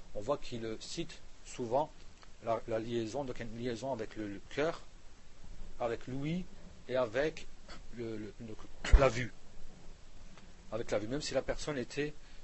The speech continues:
euh, aveugle, même si la personne était aveugle. Il y a des gens qui sont aveugles, mais qui sont clairvoyants, ce sont des grands savants.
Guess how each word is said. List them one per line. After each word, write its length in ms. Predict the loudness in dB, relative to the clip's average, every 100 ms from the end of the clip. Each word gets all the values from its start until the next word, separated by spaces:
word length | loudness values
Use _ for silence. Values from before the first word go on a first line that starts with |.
| -10 -12 -10 -6
euh, 440 | -4 -4 -6 -8 -6
aveugle, 360 | -2 -2 -4 -8 -10 -8
même 100 | -2
si 80 |
la 60 | -2
personne 260 | -2 -4 -4
était 160 | -4
aveugle. 300 | -6 -6 -10 -12 -14 -14 -10 -8 -8 -8 -8 -6
Il 60 | -6
y 20 |
a 60 |
des 80 | -6
gens 100 | -4
qui 120 | -4
sont 140 | -4 -2
aveugles, 320 | 0 2 2 -2
mais 140 | -4
qui 160 | -4 -4
sont 320 | -2 2 0 -2 -10 -8 -8 -8
clairvoyants, 640 | 2 2 8 10 10 8 0
ce 100 | -4
sont 120 | -4
des 80 | -4
grands 180 | -4
savants. 340 | -2 0 0